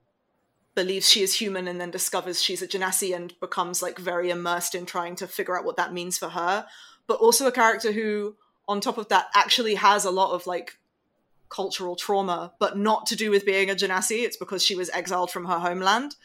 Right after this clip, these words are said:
So I've accidentally made this character, accidentally, I've made this character who experiences, um, who, whose gr-, whose experiences growing up were being separated from her culture, which is something that I experienced growing up.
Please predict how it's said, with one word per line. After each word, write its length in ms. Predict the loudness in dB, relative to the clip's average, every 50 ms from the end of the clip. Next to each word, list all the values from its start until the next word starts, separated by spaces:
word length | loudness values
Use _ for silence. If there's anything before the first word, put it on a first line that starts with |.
| -20 -20 -20 -20 -12 -4
So 160 | 2 6 10 10
I've 140 | 10 10 12 10
accidentally 600 | 10 10 10 8 6 8 8 8 8 8 6 8
made 280 | 10 10 10 8 8 6
this 180 | 6 6 6
character, 800 | 8 10 12 12 12 12 10 6 2 0 0 0 0 -2 -4 -8 -12 _ _ _ -8
accidentally, 720 | -8 -6 -6 -6 -6 -6 -6 -8 -8 -6 -6 -6 -6 -8 -10 -12 -14 -12 2 8
I've 200 | 8 8 8 10
made 260 | 10 10 10 10 8 6
this 140 | 4 4
character 500 | 6 6 8 8 8 6 4 0 0 0
who 460 | 2 4 4 6 6 4 4 0 -2 -6 _ _ _ _ _ _ _ _ _ _ _ _ _ _ _ _ _ _ _ -20 -20 -20 _ _ _ _ _ _ _ _ _ _ _
experiences, 1500 | -4 -2 -2 -2 -2 0 2 2 2 4 4 2 0 0 -2 -2 0 0 0 0 0 0 0 0 0 0 -2 -4 -4 -2 -2
um, 500 | 0 0 0 -2 -6 -10 -14 -16 -18 -20 _ _ _ _ _ _ _ _ _ _ _ _ _ _ _ _ _ _ _ -10
who, 140 | -6 -6 -4 -4
whose 260 | -4 -4 -4 -4 -4
gr-, 300 | -6 0 2 2 2 2 2
whose 240 | -2 0 0 0
experiences 520 | 0 0 -2 0 2 2 2 2 0 -2 0
growing 300 | 2 4 6 6 6 6
up 180 | 4 4 4
were 140 | 2 2 2
being 200 | 2 2 0 2
separated 580 | 4 4 4 4 2 0 -2 -4 -4 -4 -6 -8
from 180 | -8 -8 -6
her 120 | -6 -6 -6
culture, 360 | -4 -6 -6 -4 -6 -6 -6
which 140 | -4 -2 -2
is 60 | -2
something 240 | -2 -2 -4 -8 -6
that 120 | 2 6
I 160 | 6 8 8
experienced 840 | 6 4 0 -4 -8 -8 -8 -10 -10 -12 -14 -12 -10 -10 -10 -10 -8
growing 260 | -6 -6 -6 -4 -6
up. 280 | -6 -8 -8 -10 -14